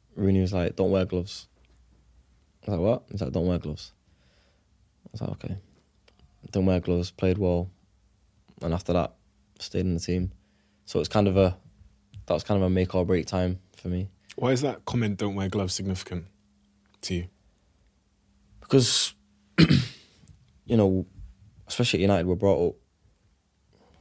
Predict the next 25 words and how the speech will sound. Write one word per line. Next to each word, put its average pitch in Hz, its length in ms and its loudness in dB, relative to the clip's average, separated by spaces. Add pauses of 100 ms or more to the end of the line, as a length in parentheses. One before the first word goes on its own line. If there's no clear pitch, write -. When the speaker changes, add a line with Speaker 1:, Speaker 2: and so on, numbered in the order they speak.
(140)
Speaker 1:
gotta 90 120 2
wear 95 140 4
black 82 200 -2
boots, - 460 -6 (800)
no 92 180 0
gloves, 90 500 -2 (1080)
no 90 600 0
long 92 280 0
bottoms 90 300 -2
in 92 80 -2
training. 90 420 -2 (640)
Just, - 180 -2 (600)
like, 95 160 2
the 98 60 0
basic 101 340 2
things, 101 220 2
and, 95 240 0
you - 60 -18 (100)
know, 90 120 0
we 87 140 0
brought 101 280 4
up 98 60 0
with 98 100 2
that. - 200 -2
So 90 320 -2